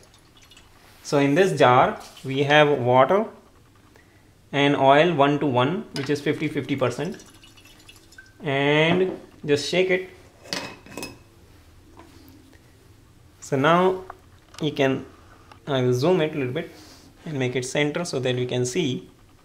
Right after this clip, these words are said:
and place it gently.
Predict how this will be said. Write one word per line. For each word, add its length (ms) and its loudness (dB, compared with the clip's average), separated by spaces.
and 320 -2
place 240 0
it 160 -6
gently. 560 0